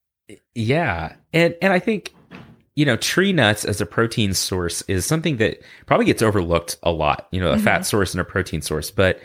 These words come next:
Speaker 1: from, you know, pecans to chestnuts and, and everything in between, I think, uh, if you look at diets of, uh, na-, native populations throughout the Americas, like, that was a major
Speaker 2: Mm-hmm.
Speaker 1: dietary source.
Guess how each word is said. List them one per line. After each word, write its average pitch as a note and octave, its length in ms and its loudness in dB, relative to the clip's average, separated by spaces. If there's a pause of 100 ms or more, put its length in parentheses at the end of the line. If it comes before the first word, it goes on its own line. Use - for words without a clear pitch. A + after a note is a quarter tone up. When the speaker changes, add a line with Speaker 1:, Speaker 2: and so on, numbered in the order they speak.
(420)
Speaker 1:
from, A2+ 540 2 (120)
you A2 80 0
know, F#2+ 100 4
pecans A2+ 680 0
to F2 160 0
chestnuts A#2 680 -2
and, F2 280 -4
and F2+ 140 0
everything A2+ 380 0
in F2 60 -2
between, A2 440 0 (320)
I C3 100 2
think, C#3 200 0 (140)
uh, - 60 2
if A#2 240 2
you A#2 100 2
look A2 220 0
at F#2+ 240 -2
diets F#2 440 0
of, E2+ 300 -2 (160)
uh, E2+ 100 -4 (680)
na-, G2+ 300 0
native A2 680 0 (400)
populations G2 840 0
throughout F2+ 420 -2
the E2 140 -2
Americas, F2 600 -4 (220)
like, A2+ 80 -12
that F#3+ 100 2
was C#3+ 100 2
a G2 40 2
major F#2+ 480 2
Speaker 2:
Mm-hmm. E2 180 2
Speaker 1:
dietary D2+ 400 0
source. - 560 -8